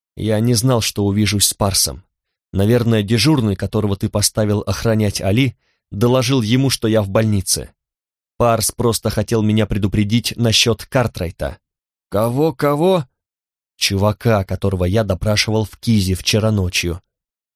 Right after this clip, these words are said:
«Опять твои чёртовы девушки». «Дело не в девушке, а в нём. Он, похоже, важная шишка». «И какая же?» «Известная медиаперсона. Во всяком случае, поважнее нас».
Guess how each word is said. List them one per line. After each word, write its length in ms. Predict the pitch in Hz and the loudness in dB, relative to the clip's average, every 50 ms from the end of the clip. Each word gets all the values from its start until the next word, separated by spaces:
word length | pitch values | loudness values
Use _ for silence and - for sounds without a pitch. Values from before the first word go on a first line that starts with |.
| _ _ | _ _
«Опять 640 | - 92 98 107 98 - - 127 127 127 127 120 - | -6 -2 -2 -2 -2 0 0 2 2 4 2 0 -2
твои 300 | - 104 98 95 98 92 | -4 -4 -2 -2 -2 -2
чёртовы 760 | - - - - - - 110 98 90 - - 107 104 98 101 | 0 0 2 2 2 2 0 -2 -2 -4 -4 -2 -2 0 -2
девушки». 640 | 95 92 92 101 92 80 82 - - - - 78 - - _ _ _ _ _ _ _ _ _ _ _ | -2 -2 -2 -2 -2 -2 -4 -8 -8 -6 -8 -10 -10 -12 _ _ _ _ _ _ _ _ _ _ _
«Дело 360 | 110 104 95 120 120 117 113 | -4 -2 0 2 2 2 2
не 140 | 113 113 113 | 2 0 0
в 100 | 104 107 | -2 0
девушке, 540 | 110 131 139 120 104 98 - - - 90 85 | 0 0 2 2 0 -2 -2 -4 -4 -2 -2
а 60 | 95 | -2
в 80 | 98 104 | 0 0
нём. 280 | 104 98 92 85 - - _ _ _ _ _ _ _ _ _ _ | 2 2 0 0 -4 -8 _ _ _ _ _ _ _ _ _ _
Он, 200 | - 95 110 104 | -4 -2 -2 0
похоже, 460 | - 107 107 - 113 117 104 107 113 | 0 -2 -2 0 0 0 0 0 0
важная 480 | 104 107 120 117 107 98 113 110 110 110 | 0 2 0 0 0 0 0 0 0 0
шишка». 500 | - - 131 120 - - - 65 98 - _ _ _ _ _ _ _ _ _ _ _ | 0 0 -2 -2 -2 -4 -6 -8 -8 -10 _ _ _ _ _ _ _ _ _ _ _
«И 180 | - 92 113 110 | -2 -2 -2 0
какая 480 | - 123 104 - 117 110 107 107 110 | 0 -2 0 2 0 2 2 2 0
же?» 280 | 107 120 135 131 113 - _ _ _ _ _ _ _ _ _ _ _ | 2 0 0 0 -2 -6 _ _ _ _ _ _ _ _ _ _ _
«Известная 720 | - 90 117 113 123 131 135 131 123 - - 123 117 113 | -6 -2 -2 0 2 2 2 2 0 0 -2 0 0 0
медиаперсона. 1000 | 117 123 123 120 110 113 110 104 - 120 113 - - - 127 107 87 69 57 - - _ _ _ _ _ _ _ _ | 2 2 2 2 2 2 0 2 0 -2 -2 -2 -2 -2 -2 -2 -2 -6 -8 -12 -16 _ _ _ _ _ _ _ _
Во 180 | - 98 98 98 | -4 -2 0 2
всяком 380 | - - 160 160 156 - 107 | 2 2 2 2 0 0 -2
случае, 440 | 98 - - 104 95 - - 90 80 | -2 -2 -2 -2 -2 -2 -4 -4 -4
поважнее 640 | - - 127 120 120 135 120 131 139 131 123 120 131 | -4 -2 0 0 0 0 0 0 0 0 0 0 0
нас». 420 | 143 127 92 71 76 - - - | 0 -2 -2 -2 0 -2 -2 -2